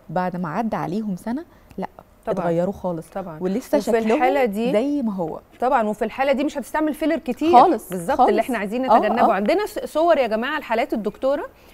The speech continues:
Speaker 2: كلميني كده على حالة زي دي عملت ايه؟
Speaker 1: البنوتة دي جميلة قوي،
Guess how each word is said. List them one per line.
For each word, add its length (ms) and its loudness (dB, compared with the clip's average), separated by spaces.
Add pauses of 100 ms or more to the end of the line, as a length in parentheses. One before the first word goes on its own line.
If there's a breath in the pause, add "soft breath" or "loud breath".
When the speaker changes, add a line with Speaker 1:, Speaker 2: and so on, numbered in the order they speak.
Speaker 2:
كلميني 480 -2
كده 180 0
على 180 0
حالة 220 0
زي 260 -4
دي 200 -6 (160)
عملت 340 -6
ايه؟ 200 -10
Speaker 1:
البنوتة 380 -2
دي 100 -2
جميلة 300 -4
قوي، 200 -4